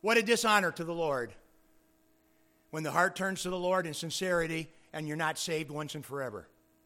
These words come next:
What the Lord really, truly gives, you cannot lose. What the Lord truly has given you, you cannot lose.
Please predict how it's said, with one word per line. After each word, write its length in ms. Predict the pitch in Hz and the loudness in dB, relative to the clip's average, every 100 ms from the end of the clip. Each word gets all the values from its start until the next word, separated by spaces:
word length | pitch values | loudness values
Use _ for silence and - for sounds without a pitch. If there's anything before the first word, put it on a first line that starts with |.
| _ _ _ _ _ _ _ _ _ _ _ _ _ _ _ _ - | _ _ _ _ _ _ _ _ _ _ _ _ _ _ _ _ -4
What 160 | 185 190 | 0 2
the 100 | 190 | 4
Lord 300 | 208 220 185 | 4 4 4
really, 360 | 190 196 190 | 2 2 0
truly 340 | - 190 185 165 | 0 0 2 0
gives, 380 | 170 170 160 - | 2 0 -2 -8
you 140 | 156 | -8
cannot 400 | - 156 147 156 | -6 -4 -4 -4
lose. 300 | 120 110 - _ _ _ _ _ _ _ _ _ _ _ _ _ _ _ | -10 -12 -14 _ _ _ _ _ _ _ _ _ _ _ _ _ _ _
What 140 | 170 165 | -6 -2
the 80 | |
Lord 240 | 175 208 196 | 2 4 4
truly 260 | 208 208 196 | 0 0 0
has 140 | 147 | 0
given 260 | 185 180 175 | -2 -2 -4
you, 160 | 165 | -4
you 160 | 156 143 | -4 -6
cannot 380 | - 156 160 131 | -6 -4 -4 -6
lose. 320 | 110 107 | -8 -8